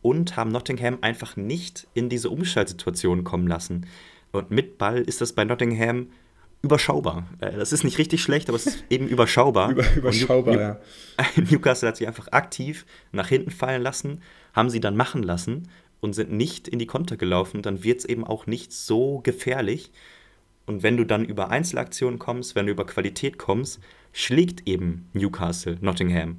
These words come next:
Speaker 1: weil sie in der Spitze besser besetzt sind. Und das haben sie
Speaker 2: Mhm.
Speaker 1: ja hinten raus richtig gut ausgespielt, haben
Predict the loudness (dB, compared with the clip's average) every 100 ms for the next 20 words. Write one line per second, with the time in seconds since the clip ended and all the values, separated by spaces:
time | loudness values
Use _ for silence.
0 | -2 -2 0 -2 -4 2 2 2 -4 -2
1 | -2 -2 -4 0 -2 -2 -6 -4 -4 -10
2 | -20 -20 -20 -10 -8 -2 0 2 0 -2
3 | -4 0 0 2 0 0 -2 2 2 0
4 | -8 -6 -6 -6 -4 -4 -4 -10